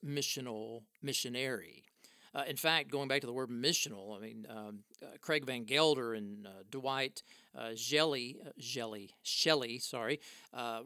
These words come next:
wrote a book called The Missional Church in Perspective. And in this book, they trace, uh, the different streams of, of how the word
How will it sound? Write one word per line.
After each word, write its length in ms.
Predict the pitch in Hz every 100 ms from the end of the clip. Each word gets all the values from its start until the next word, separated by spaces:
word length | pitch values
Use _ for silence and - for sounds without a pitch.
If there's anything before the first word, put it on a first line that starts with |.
| 147
wrote 720 | 131 147 151 160 165 - - _
a 60 | 131
book 400 | 120 156 - -
called 380 | - 147 135 127
The 80 | 135
Missional 520 | 135 156 - 147 131
Church 360 | - 147 135 -
in 160 | 151 131
Perspective. 840 | 127 - - - 170 175 - 98 98
And 80 | - -
in 160 | 147 143
this 180 | 135 135
book, 380 | 117 151 -
they 160 | 123 131
trace, 880 | - - - 139 170 104 - - - - - _ _ -
uh, 180 | 117 107
the 80 | 127
different 500 | 123 135 147 160 139
streams 800 | - - 147 180 151 131 131 -
of, 320 | 131 123 117 -
of 140 | 110
how 540 | - 120 113 143 151 139
the 100 | 139
word 540 | 135 139 147 147 123